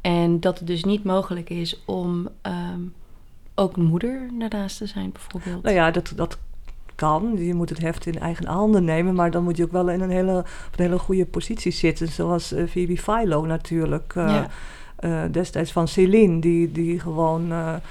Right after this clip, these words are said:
Speaker 2: heeft gezegd: van, "Ja, ik, ik, ik stop nu even, want ik heb, eh, meer tijd nodig voor mijn gezin." Maar ze is wel weer teruggekomen natuurlijk, eh,
Speaker 1: Ja.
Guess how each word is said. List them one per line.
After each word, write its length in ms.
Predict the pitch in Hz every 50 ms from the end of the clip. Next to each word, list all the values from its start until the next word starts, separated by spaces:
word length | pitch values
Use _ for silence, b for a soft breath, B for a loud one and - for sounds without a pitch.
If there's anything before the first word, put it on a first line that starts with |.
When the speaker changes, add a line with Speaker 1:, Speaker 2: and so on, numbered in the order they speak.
| B B B B B B B - -
Speaker 2:
heeft 400 | - 175 170 160 - - - -
gezegd: 580 | - 170 165 - - 170 165 170 - - -
van, 400 | - - 170 170 165 165 170 170 175
"Ja, 200 | 190 180 165 160
ik, 200 | 131 - - 143 -
ik, 160 | - - - -
ik 120 | - -
stop 320 | - - - 175 170 -
nu 180 | - 185 180 175
even, 320 | 175 180 180 175 170 185
want 200 | 180 180 180 165
ik 260 | 175 - - - - -
heb, 180 | 185 180 170 - - -
eh, 300 | - 180 180 175 175 175
meer 220 | 175 170 175 175 175
tijd 260 | - 170 170 185 175 -
nodig 340 | - 175 175 175 175 175 170
voor 140 | - 170 170
mijn 120 | 170 170
gezin." 480 | - 175 165 - 175 175 190 214 226 220
Maar 120 | 202 175
ze 80 | - - - - - - - - - - - - -
is 140 | 190 185
wel 140 | - 180 196
weer 120 | 185 156 143
teruggekomen 640 | 180 208 202 196 196 - - 165 160 160 160 165
natuurlijk, 640 | 160 160 - - 165 160 160 165 160 160 156 151 - -
eh, 60 | - -
Speaker 1:
Ja. 220 | 220 220 214